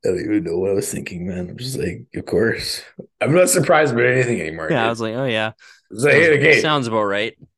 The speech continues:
Speaker 1: Ottawa scored one goal to make it close. Yeah, I'm not surprised. Ottawa tied it up.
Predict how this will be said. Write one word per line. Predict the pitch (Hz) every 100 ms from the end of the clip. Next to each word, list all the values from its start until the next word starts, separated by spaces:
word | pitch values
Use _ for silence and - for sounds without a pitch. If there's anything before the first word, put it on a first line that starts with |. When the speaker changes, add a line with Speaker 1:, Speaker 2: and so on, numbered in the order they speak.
| _
Speaker 1:
Ottawa | 101 113 120 120 120
scored | 110 - 117 117 120 110 - _ _ _ _
one | - 110 120
goal | 117 120 120
to |
make | 113 113
it |
close. | 107 120 113 95
Yeah, | 85 78 76
I'm | 78 - _ - - _
not | 85 73
surprised. | - 65 - _ _ _
Ottawa | - 117 123
tied | 123 135 127
it |
up. | 120 117 -